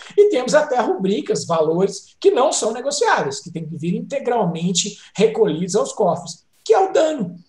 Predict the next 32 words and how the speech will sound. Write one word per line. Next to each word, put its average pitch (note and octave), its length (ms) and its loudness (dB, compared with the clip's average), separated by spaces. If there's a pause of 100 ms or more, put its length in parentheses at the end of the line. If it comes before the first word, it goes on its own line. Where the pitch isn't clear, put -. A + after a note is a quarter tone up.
(140)
O A3 80 -4
dano, C4+ 440 2
a G3 60 -2
partir F#3 280 -4
do D4 60 -6
momento G#3+ 360 -2
que - 80 -6
é G#3+ 60 2
apurado, F3 720 -6 (180)
identificado, F3+ 1080 -2 (240)
admitido C4+ 920 0
pela E3+ 320 -4
empresa, E3+ 720 -6 (220)
e C#3+ 80 -8
isso D#3+ 140 -6
faz D3+ 240 -6
parte E3 360 -6
da D#3+ 120 -8
própria D#3 340 -4
negociação, C#3+ 720 -6 (200)
não D4 240 2
há E3 80 0
negociação F3+ 640 -2
possível, D4+ 380 -8
ele C3+ 80 -10
tem D3 140 -10
que D3+ 80 -10
ser F3 160 -6
cem - 260 -8
por - 160 -20
cento F3 480 -8 (380)
ressarcido. G3+ 720 -4